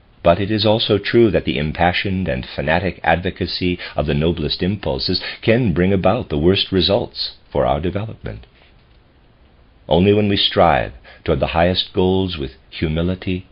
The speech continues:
and clarity, and not out of impassioned enthusiasm, will wholesome and healthy developments for the progress of humanity result.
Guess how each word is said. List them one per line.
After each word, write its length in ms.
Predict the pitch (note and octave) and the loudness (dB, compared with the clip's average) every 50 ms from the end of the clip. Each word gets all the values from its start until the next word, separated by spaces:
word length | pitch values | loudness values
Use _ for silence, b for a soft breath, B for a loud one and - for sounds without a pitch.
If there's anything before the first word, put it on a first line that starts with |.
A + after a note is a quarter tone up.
| _ | _
and 220 | - - A#1 - - | -14 -12 -12 -12 -6
clarity, 640 | - - D#2 D#2 E2 E2+ F2 - - E2+ E2+ F2 - _ B B B B B B B B | 0 2 2 2 2 0 -2 -6 -8 -10 -10 -12 -16 _ B B B B B B B B
and 120 | E2+ F2 | 2 4
not 160 | F#2+ G#2+ A2+ | 4 4 4
out 120 | A2+ A2 G2 | 4 2 0
of 120 | F2+ D#2+ | 2 2
impassioned 840 | E2+ E2 E2 D2 - - F#2+ F#2 F2+ - - D#2+ C2+ B1+ B1+ B1 B1+ | 2 0 0 -2 -4 -2 -2 0 0 0 -2 -2 -4 -4 -4 -4 -4
enthusiasm, 960 | C2+ C2+ C2+ C2 - E2+ F2 D#2 E2 D2 B1 A1 A1+ A#1 B1 B1+ C#2 E2 B B B B B B B B B B _ | -4 -4 -6 -4 -2 -2 -2 -2 -2 -2 0 -2 -2 -2 -4 -4 -6 -6 B B B B B B B B B B _
will 140 | - F#2+ F#2 | 0 0 0
wholesome 600 | F#2 - - G#2+ G#2+ A2 - - - - C2+ A#1+ | 0 -2 -2 -2 -2 -2 -2 -2 -2 -4 -4 -6
and 160 | A#1 B1 C2 - | -8 -8 -10 -4
healthy 380 | - F2+ F#2 F2+ - - F#2 | 0 2 2 2 0 -2 -4
developments 600 | D#2+ F2 D#2+ E2+ F2 F2+ F2 - - C2 B1+ - | -2 -2 0 2 2 2 2 0 -2 -4 -6 -6
for 140 | - - C#2 | -6 -6 -8
the 80 | C2 C2+ | -8 -10
progress 520 | - - - E2 E2 - F2+ E2+ - - | -2 2 2 2 4 2 -2 -4 -4 -6
of 120 | E2+ D#2 | -8 -6
humanity 520 | - F#2 E2 D#2+ D2+ D2+ D#2 D#2 - - E2 | -4 -4 -4 -2 -2 -4 -4 -6 -6 -6 -6
result. 500 | D#2 D#2 D2+ - C#2 A#1 A2+ G#2+ - | -6 -6 -8 -8 -8 -8 -8 -10 -14